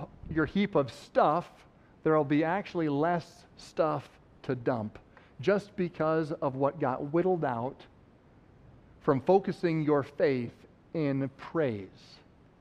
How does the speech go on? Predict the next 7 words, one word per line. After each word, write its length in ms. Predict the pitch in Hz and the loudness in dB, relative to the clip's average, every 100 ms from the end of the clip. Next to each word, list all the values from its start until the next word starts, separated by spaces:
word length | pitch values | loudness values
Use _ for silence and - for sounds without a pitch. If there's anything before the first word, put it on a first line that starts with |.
| - - - - - - - - - | -20 -20 -20 -20 -20 -20 -20 -20 6
Focusing 440 | 214 226 208 196 | 8 8 4 2
on 200 | 175 160 | 4 4
who 400 | 147 - - 214 | 2 -2 0 0
he 220 | 170 185 175 | 2 0 2
is, 380 | 175 151 127 - - | 4 4 2 0 4
his 260 | 208 - - | 6 4 -2
character. 680 | - 185 143 117 143 117 | 0 2 2 -2 -4 -4